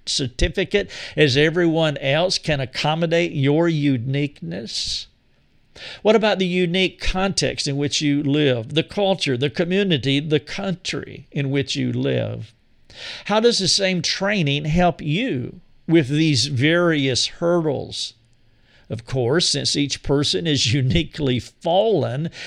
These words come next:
everyone who comes to you will be different from everyone else who comes to other counselors. If you all have the same academic training, what mechanisms will you employ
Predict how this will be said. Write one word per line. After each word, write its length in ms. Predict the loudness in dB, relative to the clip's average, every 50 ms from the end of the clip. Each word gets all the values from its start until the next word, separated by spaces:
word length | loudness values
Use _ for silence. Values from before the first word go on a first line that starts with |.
| -12 -2 2
everyone 460 | 2 4 6 6 6 6 4 4 4
who 120 | 4 2 2
comes 460 | 2 0 0 2 2 0 0 -2 -2 -4 0 4
to 240 | 4 4 6 4 2
you 400 | 0 -2 -4 -2 2 2 2 2
will 180 | 4 2 2
be 220 | 4 4 4 4 2
different 640 | 0 2 4 6 6 4 4 0 -4 -4 -4 -6 -4
from 280 | 0 0 0 0 -2 -6 _ -2
everyone 500 | -2 0 0 2 2 2 2 2 0 0
else 320 | 0 -2 -2 -4 -2 -2
who 220 | 0 -2 -2 -4 -10 _
comes 340 | -4 -2 -2 -2 -2 -6 -6 -2
to 240 | -2 -2 -2 -2 -2
other 400 | 0 0 0 0 0 -2 -4 -6 _
counselors. 1080 | -8 -6 -6 -6 -6 -4 -4 -4 -4 -4 -6 -8 -12 -14 -16 -14 -12 -12 -12 -12 -14 -18 _ _ _ _ _ _ _ _ _ _ _ _ -20 -20 -20 -20 -18 -14
If 120 | -8 -4
you 100 | -2 0
all 160 | 0 2 2
have 220 | 2 2 2 0 0
the 100 | 0 -2
same 380 | 0 0 2 2 2 0 0
academic 720 | 0 -2 -2 0 0 0 0 2 2 2 2 0 -4 -4 -4
training, 580 | -2 -2 0 0 0 0 0 0 0 0 2
what 300 | 2 2 2 2 2 -2
mechanisms 1000 | -2 -2 -2 -2 -2 -2 -2 0 0 2 0 0 0 0 -2 -2 -2 -2 -2 -2
will 180 | 0 0 2 2
you 260 | 2 4 4 4 4
employ 880 | 4 2 0 -4 -6 -2 0 2 4 4 4 2 2 2 2 0 -2